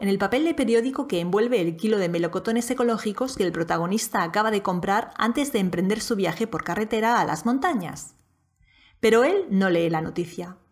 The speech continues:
porque guarda los melocotones en su bolsa reutilizable, la mete en el maletero e inicia el viaje. El lector seguirá leyendo, seguro de que el camino del personaje le conduce hacia el fatídico puente. Y cuando se acerque al mismo,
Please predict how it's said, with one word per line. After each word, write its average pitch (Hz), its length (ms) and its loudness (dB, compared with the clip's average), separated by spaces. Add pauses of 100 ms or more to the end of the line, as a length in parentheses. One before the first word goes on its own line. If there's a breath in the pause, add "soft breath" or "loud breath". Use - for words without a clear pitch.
(260 soft breath)
porque 202 220 4
guarda 226 240 4
los 240 160 0
melocotones 247 560 0
en 185 100 -4
su 190 140 -2
bolsa 180 260 0
reutilizable, 254 840 0
la 165 100 -4
mete 170 220 -2
en 185 80 -2
el 202 80 2
maletero 233 640 0
e 190 80 0
inicia 190 320 0
el 156 80 -4
viaje. - 500 -8 (460)
El 214 140 4
lector 277 320 0
seguirá 202 340 2
leyendo, 180 580 -2
seguro 214 420 0
de 226 140 2
que 202 80 2
el 180 80 0
camino 196 300 0
del 254 120 0
personaje 214 640 -2
le 180 140 0
conduce 190 400 2
hacia 233 160 -2
el 170 80 0
fatídico 180 520 -2
puente. 170 600 -8 (400)
Y 226 120 -2
cuando 196 220 2
se 190 140 -2
acerque 226 300 0
al 302 80 0
mismo, 269 460 -2